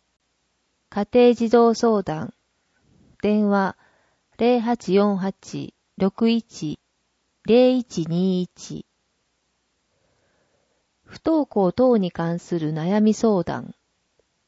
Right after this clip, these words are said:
毎週月曜日から金曜日。九時から十六時三十分。リージョンプラザ二階。電話相談も可。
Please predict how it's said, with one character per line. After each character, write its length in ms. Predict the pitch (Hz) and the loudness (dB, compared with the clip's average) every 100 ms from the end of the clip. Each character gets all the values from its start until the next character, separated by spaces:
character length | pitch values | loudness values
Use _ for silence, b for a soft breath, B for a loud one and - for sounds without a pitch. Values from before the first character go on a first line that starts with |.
| _ _ _ _ | _ _ _ _
毎 260 | 208 226 233 | -2 0 -2
週 260 | - 233 | -2 -2
月 320 | 220 214 - 254 | 0 -2 -2 0
曜 220 | 277 226 | 2 2
日 120 | 180 | 0
か 140 | - | -4
ら 160 | 156 156 | -6 -6
金 320 | - 214 220 | -4 0 2
曜 260 | 220 196 160 | 2 0 -2
日。 200 | 151 143 _ _ _ _ _ _ _ _ _ _ _ _ _ | -8 -18 _ _ _ _ _ _ _ _ _ _ _ _ _
九 160 | - 285 | -4 -2
時 180 | 247 220 | 0 -2
か 180 | 175 160 | -2 -4
ら 220 | 143 - - | -4 -8 -6
十 300 | 226 254 254 | 0 2 4
六 240 | 240 247 | 2 0
時 100 | 180 | -6
三 320 | - 214 214 | -4 -2 -2
十 180 | 208 208 - _ | -2 -6 -10 _
分。 320 | 151 139 - - _ _ _ _ _ _ _ _ _ _ _ _ _ 190 | -10 -10 -12 -16 _ _ _ _ _ _ _ _ _ _ _ _ _ -4
リ 200 | 247 254 | -2 0
ー 20 | |
ジ 100 | 269 | 2
ョ 120 | 254 | 2
ン 80 | 240 | 2
プ 120 | 254 | 0
ラ 140 | 220 | 0
ザ 160 | 185 160 | -2 -6
二 160 | 156 156 | -8 -10
階。 480 | - 156 156 156 - _ _ _ _ _ _ _ _ _ | -10 -10 -10 -14 -20 _ _ _ _ _ _ _ _ _
電 260 | 220 247 247 | 2 2 2
話 140 | 254 | 0
相 280 | - 269 233 | 2 2 2
談 240 | 180 160 | 0 -4
も 140 | 147 151 | -8 -12
可。 280 | - 165 | -12 -12